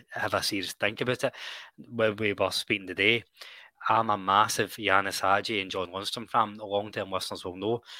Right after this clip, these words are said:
But if the right money comes in, and, you know, for John Lundstram, that might be two million, Hadji three million,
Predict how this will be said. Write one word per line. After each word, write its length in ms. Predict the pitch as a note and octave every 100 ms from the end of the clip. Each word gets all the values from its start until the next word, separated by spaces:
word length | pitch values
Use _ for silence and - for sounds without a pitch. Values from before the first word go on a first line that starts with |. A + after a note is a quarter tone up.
| - _ _
But 300 | - G2+ G#2+
if 140 | G2+ -
the 100 | G2
right 220 | G#2 G#2+
money 340 | G2+ G#2 A2
comes 240 | F#2+ F#2+ F#2
in, 220 | G2+ G#2+
and, 180 | F#2 F#2+ _ -
you 240 | G#2+ G2
know, 140 | G2+ A#2
for 220 | - F#2
John 340 | G2+ B2 A#2+
Lundstram, 360 | G#2 G2 - G#2+
that 120 | G2+
might 140 | G2
be 60 | F#2
two 200 | - F#2+
million, 320 | G2+ A2 A#2
Hadji 360 | G2 G#2 G2+ F#2+
three 260 | - G#2+
million, 340 | A#2 A#2+ A#2+